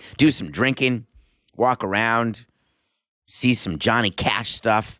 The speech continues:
I love Nashville. In. Love it. Great city. A lot of fun. You can actually walk from downtown to the old Titan Stadium or the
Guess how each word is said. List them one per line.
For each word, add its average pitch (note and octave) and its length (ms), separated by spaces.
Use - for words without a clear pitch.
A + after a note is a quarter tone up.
I D3 120
love C3+ 220
Nashville. E2+ 480
In. B2 320
Love C3+ 240
it. - 120
Great C3+ 240
city. D#2 360
A - 40
lot A2+ 140
of G2 60
fun. - 200
You B2 100
can D#3 120
actually C#3 320
walk A2+ 440
from A2+ 300
downtown G#2+ 800
to - 80
the F#2 160
old G#2+ 280
Titan G2+ 320
Stadium G#2 480
or F#2 80
the D#2 160